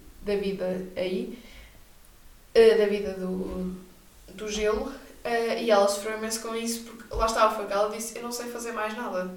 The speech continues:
O que é que eu vou fazer agora? Eu não sei fazer mais nada, é a minha vida." É, é, isto foi o que se viu no julgamento, ela estava completamente desesperada, eh, e a Margot Robbie fez um papel incrível. Eu nem reparei que era ela, percebam? Não consegui, eu estava a ver o filme e nem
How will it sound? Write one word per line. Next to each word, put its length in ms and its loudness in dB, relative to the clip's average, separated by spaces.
O 40 -20
que 80 -12
é 40 -8
que 60 0
eu 80 6
vou 100 0
fazer 240 -2
agora? 300 2
Eu 40 -2
não 120 -4
sei 180 -4
fazer 220 -6
mais 180 -6
nada, 200 -2
é 80 -2
a 60 -8
minha 160 -4
vida." 400 -4
É, 420 2
é, 20 4
isto 300 -4
foi 120 -4
o 60 -8
que 60 -8
se 120 -8
viu 140 -8
no 80 -4
julgamento, 480 -6
ela 260 -2
estava 320 2
completamente 400 -6
desesperada, 680 -4
eh, 480 6
e 140 -4
a 60 0
Margot 420 0
Robbie 420 2
fez 260 -6
um 100 -8
papel 460 -4
incrível. 500 -6
Eu 60 -4
nem 100 -4
reparei 240 -4
que 80 -4
era 120 0
ela, 380 0
percebam? 500 -6
Não 100 -12
consegui, 640 -10
eu 180 -12
estava 280 0
a 40 -2
ver 80 0
o 60 -4
filme 280 -4
e 20 -10
nem 580 -10